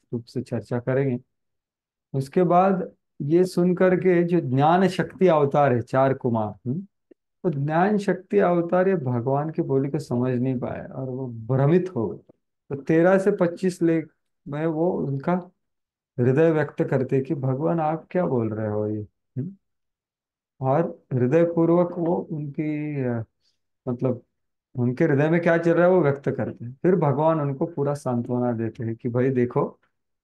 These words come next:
ये सब मेरा ही, ये चार जय विजय क्रोधित हुए, उसके बाद आप क्रोधित हुए, फिर आपने शाप दिया, ये सब मेरा योजना था, हम्म? और मेरा इरादा क्या था, हम्म? ये जगत को कुछ सिखाना है,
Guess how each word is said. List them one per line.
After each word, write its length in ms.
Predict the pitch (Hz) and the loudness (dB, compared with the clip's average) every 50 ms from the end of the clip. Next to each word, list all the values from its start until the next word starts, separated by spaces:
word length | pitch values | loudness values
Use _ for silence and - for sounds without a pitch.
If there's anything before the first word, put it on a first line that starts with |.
| - | -2
ये 120 | 127 123 120 | -2 -2 0
सब 280 | 123 - 143 127 127 | 0 0 0 0 2
मेरा 460 | 120 123 123 127 127 127 127 131 131 | 2 2 2 2 2 2 2 2 2
ही, 240 | 127 123 117 135 156 190 - _ _ _ _ _ _ _ _ _ _ - | 2 0 0 0 -2 -4 -6 _ _ _ _ _ _ _ _ _ _ -8
ये 500 | 127 127 127 131 127 127 127 127 120 120 - - _ _ _ _ | -6 -4 -4 -4 -4 -4 -2 -2 -2 -2 -4 -8 _ _ _ _
चार 440 | - 123 117 123 127 127 131 123 - - _ _ _ - | -4 -2 0 0 0 -2 -4 -6 -8 -10 _ _ _ -10
जय 400 | 135 113 110 135 135 143 147 151 | -10 -6 -2 0 2 2 2 2
विजय 300 | 147 147 139 147 156 160 | 0 0 0 0 0 0
क्रोधित 400 | 156 - 131 135 127 120 151 156 147 - - | 0 0 0 0 2 2 0 -2 -2 -4 -2
हुए, 320 | 143 143 147 156 156 160 - _ _ _ _ _ _ _ _ | 0 2 2 2 0 -2 -6 _ _ _ _ _ _ _ _
उसके 240 | - 117 - - 143 | -16 -12 -6 -2 0
बाद 200 | 131 127 131 117 | 0 0 0 0
आप 340 | 117 113 123 147 151 123 - - | 2 2 2 2 0 0 -2 -2
क्रोधित 440 | 143 143 143 139 147 143 139 - 139 | 2 2 2 4 2 0 -2 0 0
हुए, 200 | 135 135 131 127 | 2 2 2 2
फिर 140 | 131 127 | 0 -2
आपने 380 | 120 113 120 123 - 131 135 135 | -2 -2 -2 -4 -4 -4 -4 -4
शाप 240 | 135 135 123 123 123 | -4 -4 -4 -4 -4
दिया, 240 | 123 120 127 127 127 | -4 -4 -2 -2 0
ये 200 | 127 127 131 127 | 0 0 -2 -2
सब 200 | - - 127 117 | -2 -2 -2 0
मेरा 260 | 120 123 120 120 123 | 0 0 0 2 2
योजना 520 | 123 120 120 123 120 117 139 135 135 135 | 2 4 4 2 2 2 2 2 2 2
था, 160 | 131 - 135 | 0 -2 -4
हम्म? 440 | 147 180 - _ _ _ - 127 - - - - _ _ _ _ _ _ _ _ _ _ _ _ _ _ _ - | -6 -8 -10 _ _ _ -10 -10 -10 -10 -16 -20 _ _ _ _ _ _ _ _ _ _ _ _ _ _ _ -4
और 140 | 131 127 123 | -2 0 2
मेरा 260 | 123 131 135 135 139 | 2 2 2 2 2
इरादा 440 | 135 131 127 139 151 156 151 139 127 | 2 4 4 4 4 4 4 2 0
क्या 300 | 123 - 160 156 151 - | 0 0 0 0 0 -2
था, 280 | - - 160 - - _ _ _ _ - | -4 -6 -8 -8 -10 _ _ _ _ -10
हम्म? 680 | 135 135 135 _ _ _ _ _ _ _ _ _ - 123 | -10 -10 -12 _ _ _ _ _ _ _ _ _ -4 -2
ये 160 | 123 135 135 | 0 0 0
जगत 320 | 127 127 135 120 139 139 139 | 0 0 0 0 0 -2 -4
को 80 | - 135 | -6 -6
कुछ 180 | 127 143 139 | -6 -6 -8
सिखाना 500 | - - 147 131 - 151 156 165 170 165 | -6 -6 -6 -4 -2 0 2 2 2 2
है, 260 | 156 143 160 175 - | 2 0 -2 -6 -8